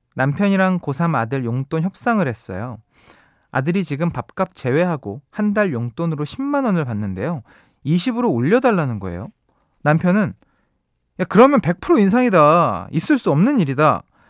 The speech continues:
십 프로 인상해서 십일만 원 주겠다고 하네요.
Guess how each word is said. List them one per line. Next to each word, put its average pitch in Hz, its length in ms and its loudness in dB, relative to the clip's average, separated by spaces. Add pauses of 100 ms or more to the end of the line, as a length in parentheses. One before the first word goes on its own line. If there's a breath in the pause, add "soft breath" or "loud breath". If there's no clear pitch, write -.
(280 soft breath)
십 - 180 -8
프로 302 200 2
인상해서 185 580 2
십일만 285 560 0
원 240 100 2
주겠다고 151 500 -2
하네요. 127 320 -4